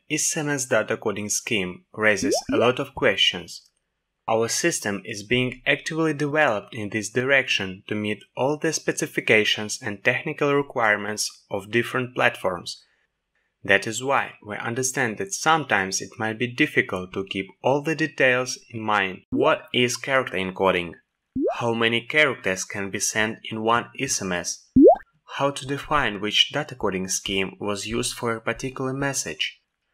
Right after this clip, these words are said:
We will try to answer all these questions in this video and hopefully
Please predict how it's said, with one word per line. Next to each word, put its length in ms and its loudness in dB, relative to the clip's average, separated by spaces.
We 120 -2
will 120 0
try 280 0
to 260 -2
answer 340 -4
all 280 -2
these 180 -6
questions 640 0
in 140 -8
this 240 -6
video 480 -4
and 160 -8
hopefully 720 -2